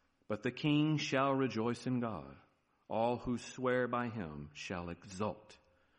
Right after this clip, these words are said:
for the mouths of liars will be stopped." David knows. This section here is evidence of the fact that David knows something. He knows his God is holy. He knows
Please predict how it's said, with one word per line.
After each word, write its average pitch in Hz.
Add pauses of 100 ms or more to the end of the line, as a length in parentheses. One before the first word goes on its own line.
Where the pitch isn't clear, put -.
(320)
for 90
the 78
mouths 98
of -
liars 76 (220)
will 80
be 73
stopped." - (2250)
David 110
knows. 101
This 113
section 131
here 123
is 104
evidence 117 (600)
of 123
the 127
fact 139
that 113
David 131
knows 143
something. 92
He 139
knows 135 (540)
his 135
God 120
is 110
holy. 117
He 143
knows 143